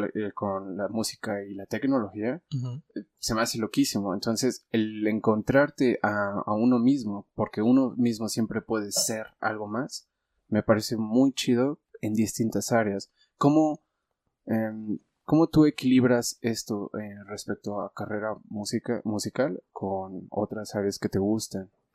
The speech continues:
Speaker 2: Pues, pues creo que es muy fácil. Creo, no, no es como que esté pensando, "Bueno, voy, aquí voy a hacer esto y aquí aquello".
Speaker 1: Ujú.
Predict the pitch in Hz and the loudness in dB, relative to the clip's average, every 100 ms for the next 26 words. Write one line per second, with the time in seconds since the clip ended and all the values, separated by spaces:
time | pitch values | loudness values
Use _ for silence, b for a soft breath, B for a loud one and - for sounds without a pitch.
0 | _ _ _ _ _ - 175 170 - - | _ _ _ _ _ 0 0 0 -6 -2
1 | 170 196 220 247 226 202 139 139 - 135 | 0 0 0 0 2 4 6 6 4 0
2 | 127 - - 156 160 - 131 147 156 156 | -2 -6 2 4 4 0 -4 0 2 0
3 | 143 147 147 160 - 175 170 - 135 - | -2 0 4 4 4 0 0 2 0 4
4 | 151 147 143 147 - 139 131 135 127 131 | 4 4 2 2 2 0 2 0 2 0
5 | 143 143 - 156 147 - 143 151 147 135 | -2 -2 0 2 2 4 4 4 0 -2
6 | 139 - 151 165 - 104 90 120 | -2 2 2 0 -4 -4 0 0